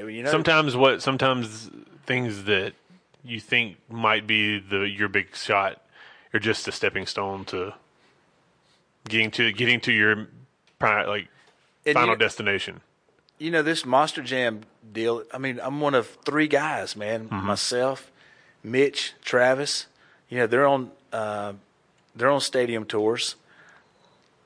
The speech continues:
Speaker 1: and there's only three of us. And they're gonna
Speaker 2: Three
Speaker 1: be,
Speaker 2: people out of
Speaker 1: they're gonna
Speaker 2: the
Speaker 1: be,
Speaker 2: entire
Speaker 1: they're gonna
Speaker 2: world.
Speaker 1: hire some more this year to work on the arena tours.
Speaker 2: Mm-hmm.
Speaker 1: Um, but,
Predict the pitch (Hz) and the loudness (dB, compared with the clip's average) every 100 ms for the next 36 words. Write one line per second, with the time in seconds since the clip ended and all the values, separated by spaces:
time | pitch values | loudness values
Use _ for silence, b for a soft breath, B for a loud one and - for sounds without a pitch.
0 | - 117 117 113 107 110 120 127 165 156 | -8 -2 2 2 2 0 -2 2 2 2
1 | 147 202 151 90 87 - - _ _ - | 0 2 2 0 -4 -10 -10 _ _ -8
2 | 117 117 117 131 147 156 156 156 139 113 | -6 -4 -2 2 2 2 2 0 4 4
3 | 110 113 104 101 101 - _ _ - 131 | 4 2 -4 -8 -20 -20 _ _ -6 -2
4 | 143 160 127 110 - 120 117 117 117 110 | 0 2 2 2 4 4 6 4 2 0
5 | 110 117 110 180 160 175 170 170 165 156 | 2 4 6 4 2 2 0 -2 -2 -2
6 | 147 156 147 135 117 143 143 131 127 123 | -2 -2 0 0 0 -2 -2 -2 -2 0
7 | 151 147 120 104 107 - 107 101 104 B | -2 -2 -4 -6 -6 -6 -8 -10 -12 B
8 | B B 123 120 117 113 110 - _ b | B B -4 0 2 0 -4 -18 _ b
9 | b b b _ _ - 127 123 117 | b b b _ _ -4 2 2 2